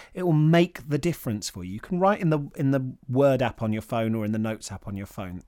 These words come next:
if you have to. That's fine. But you just,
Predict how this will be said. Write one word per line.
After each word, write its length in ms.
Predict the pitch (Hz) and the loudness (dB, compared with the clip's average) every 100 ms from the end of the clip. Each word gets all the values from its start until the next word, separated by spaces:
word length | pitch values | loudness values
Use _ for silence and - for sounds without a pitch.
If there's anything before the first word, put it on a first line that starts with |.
| _ - - | _ -20 -12
if 180 | - - | -12 -6
you 100 | 117 | -4
have 240 | 110 120 - | -4 -8 -12
to. 200 | - 65 - - - - | -18 -18 -20 -20 -20 -6
That's 260 | 131 - | -4 -4
fine. 400 | - 120 98 87 - | -8 -6 -6 -8 -12
But 160 | - | -12
you 360 | 135 127 143 139 | -8 -6 -6 -8
just, 360 | - 175 - | -4 -4 -4